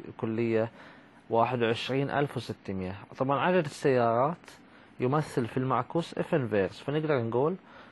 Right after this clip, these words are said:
إن عدد السيارات هو F inverse إلى واحد وعشرين ألف وستمية. نعوض عن الإكس بواحد وعشرين ألف وستمية،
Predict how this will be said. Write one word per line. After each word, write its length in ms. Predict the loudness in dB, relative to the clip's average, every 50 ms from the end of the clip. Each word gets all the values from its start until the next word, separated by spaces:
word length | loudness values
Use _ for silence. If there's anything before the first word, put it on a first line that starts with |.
| -20 -20 -12 -6
إن 100 | -2 0
عدد 300 | 2 2 4 4 4 2
السيارات 640 | 0 -2 0 2 4 4 6 4 4 2 0 0 0
هو 120 | 0 0
F 280 | 0 0 -4 -4 -4 -8
inverse 720 | -6 -6 -2 2 2 4 4 2 0 -2 -6 -12 -12 -6
إلى 400 | -4 -2 0 2 2 2 2 0 -2 -6 -16 -20 -20 -20 -20 -20 -20 -20 -20 -20 -20 -20 -20 -20 -20 -20 -20 -20 -20 -8 -2 0
واحد 280 | 0 2 2 2 2
وعشرين 400 | 2 2 0 0 -2 0 0 0
ألف 280 | 0 0 -2 -2 -2 -6
وستمية. 640 | -10 -10 -12 -10 -6 -4 -4 -2 -2 -4 -6 -6 -8 -6
نعوض 560 | -2 0 2 2 4 4 4 2 2 0 0 -4 -10 -20 -20 -20 -20 -20 -20 -20 -20 -20 -20 -20 -20 -20 -20 -20 -18 -8 -4
عن 180 | -2 -2 0 0
الإكس 440 | 0 0 0 -2 -2 -6 -10 -10
بواحد 360 | -8 -4 0 0 0 2 2 0
وعشرين 360 | -2 -2 -2 -2 -2 0 0
ألف 220 | -2 -4 -4 -6
وستمية، 640 | -10 -14 -14 -14 -10 -6 -4 -2 -2 -2 -2 -2